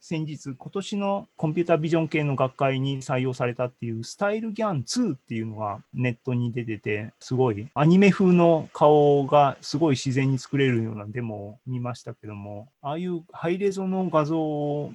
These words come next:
僕もこの広重のベースに作りたいなと思ったんですが、ちょっと時間が足んなくて、このノートブックでは生成画像は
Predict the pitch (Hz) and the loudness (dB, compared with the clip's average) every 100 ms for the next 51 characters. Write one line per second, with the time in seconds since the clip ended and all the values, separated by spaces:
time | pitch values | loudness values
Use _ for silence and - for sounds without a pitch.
0 | - 135 135 165 156 151 143 - 139 131 | -8 -4 -4 -2 0 0 -2 -6 -4 -2
1 | 147 165 139 131 117 110 123 123 135 120 | 0 -2 0 -2 -2 -4 -4 -4 -2 -2
2 | 120 - 170 160 165 135 123 117 110 117 | -4 -6 -2 0 0 0 -2 -4 -4 -4
3 | 110 101 - 117 120 113 - _ - 165 | -6 -8 -8 -2 0 -2 -6 _ -18 -8
4 | 139 120 139 147 147 147 151 143 - 131 | -6 -4 -2 -2 -2 -2 -2 -4 -6 -6
5 | 139 135 139 _ 156 170 180 175 190 147 | -2 -2 -4 _ 2 4 4 0 -2 0
6 | 123 120 117 - - 170 190 180 165 131 | 2 2 0 -2 0 2 2 2 0 2
7 | 127 131 127 | 2 0 -2